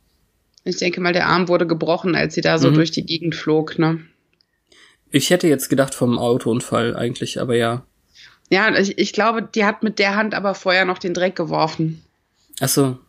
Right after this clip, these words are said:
Speaker 2: Ja, das kann auch sein, ja.
Speaker 1: Und sie konnte ja noch so kriechen. Ich glaube, das wäre mit einem gebrochenen Armknochen auch nicht so gut gegangen.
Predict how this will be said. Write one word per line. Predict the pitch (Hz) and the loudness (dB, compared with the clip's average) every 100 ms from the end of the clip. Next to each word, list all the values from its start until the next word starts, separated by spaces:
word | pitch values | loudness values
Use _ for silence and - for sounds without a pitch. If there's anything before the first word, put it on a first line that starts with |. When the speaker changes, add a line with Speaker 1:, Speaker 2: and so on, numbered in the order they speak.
| _ _ - | _ _ -8
Speaker 2:
Ja, | 135 139 | 0 2
das | 175 | 2
kann | - 156 156 156 156 - _ _ _ - | 2 2 4 0 -4 -12 _ _ _ -10
auch | 139 | -8
sein, | - 127 117 117 | -4 -2 -2 -2
ja. | 113 117 - _ _ _ _ _ _ - | -2 -4 -6 _ _ _ _ _ _ -2
Speaker 1:
Und | 185 185 156 | 0 0 0
sie | 190 | -2
konnte | 160 214 220 | 0 2 2
ja | 185 | 2
noch | 180 180 | 2 0
so | 180 | -2
kriechen. | 175 - 226 214 202 | -4 0 0 0 2
Ich | 175 | 0
glaube, | 170 180 | 2 0
das | 180 175 | 2 0
wäre | 185 | 0
mit | 175 180 | 0 -2
einem | 180 185 | -2 -2
gebrochenen | 160 160 175 185 180 165 | -2 -2 -2 0 2 2
Armknochen | - 165 170 - 160 165 139 | 2 2 0 0 0 0 0
auch | 143 | 0
nicht | 165 170 - | -2 -2 0
so | 165 170 151 - _ | 0 2 0 -2 _
gut | - 156 | -2 0
gegangen. | 147 139 151 156 | 0 0 2 0